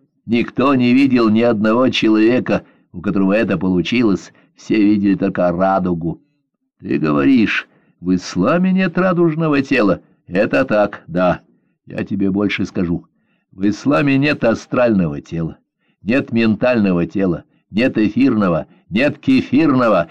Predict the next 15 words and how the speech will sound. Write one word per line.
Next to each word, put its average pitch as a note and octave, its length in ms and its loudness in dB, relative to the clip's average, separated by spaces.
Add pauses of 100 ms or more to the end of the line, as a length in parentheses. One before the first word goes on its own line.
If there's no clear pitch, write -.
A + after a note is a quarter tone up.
(120)
нет C3+ 340 0
профсоюзного C3+ 1120 2
и A#2 160 -4
так G2 200 -2
далее. F#2 380 0 (140)
Всего F2+ 360 -2
этого F2 340 -4
нет. F2 380 -8 (680)
Но A#2+ 220 -4
зато E3+ 320 0
у F3+ 80 2
нас F3+ 340 -2
есть D#3+ 240 2
шрапнельно-осколочное C3+ 1800 0
тело, G2+ 380 -2